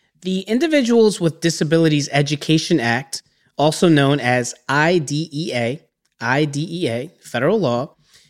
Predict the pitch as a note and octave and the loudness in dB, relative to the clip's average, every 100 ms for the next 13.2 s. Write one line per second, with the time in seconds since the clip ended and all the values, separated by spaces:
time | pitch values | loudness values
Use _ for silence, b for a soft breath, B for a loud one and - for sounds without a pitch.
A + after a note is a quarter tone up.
0 | b F3 F#3 F#3+ G#3+ A3 A#3+ A#3+ G3 G3 | b -4 -4 -2 0 2 0 0 0 0
1 | G3+ D#3+ - E3+ E3 D3+ - C#3+ C3+ C#3+ | -2 -4 -2 -2 -2 -4 -4 -4 -4 -10
2 | - C3 C3 F#3 G3+ A2+ _ _ _ D3 | -10 -8 -2 0 0 -4 _ _ _ -8
3 | B2 C#3+ D3 D3 D#3 C#3+ - C#3+ B2 - | -2 0 0 -2 -4 -4 -4 -6 -6 -4
4 | D3+ D3 C3 - - E3+ F3+ - B2 A2+ | -4 -2 -10 -6 0 0 0 -2 -2 -4
5 | - - _ _ _ - D3 - C#3 - | -8 -16 _ _ _ -8 -8 -2 -4 -2
6 | B2 A#2+ C#3 - G#2+ - B2 F#3 G3+ D#3 | -6 -8 -8 -6 -6 -6 -4 0 0 -2
7 | - - - _ _ _ _ _ _ _ | -6 -14 -20 _ _ _ _ _ _ _
8 | - F3+ F#3+ G3+ F#3+ - C#3+ D#3+ G3 D3+ | -2 0 2 0 0 -2 0 2 2 0
9 | C#3+ C3+ - C3+ - - C#3+ D#3 C#3+ B2 | 0 -2 -4 -8 -6 0 0 0 -2 -6
10 | - C3 B2 - _ F3+ B3 D3+ B2+ - | -6 -8 -8 -12 _ -4 0 0 -2 -10
11 | _ _ _ _ - C3+ C3+ C3 B2 C#3 | _ _ _ _ -12 -6 -4 -4 -2 0
12 | E3 E3 E3 D3+ D#3 C#3+ G3 A3 - A2+ | 0 0 -4 -4 -8 -4 -2 -4 -8 -12
13 | G2+ | -12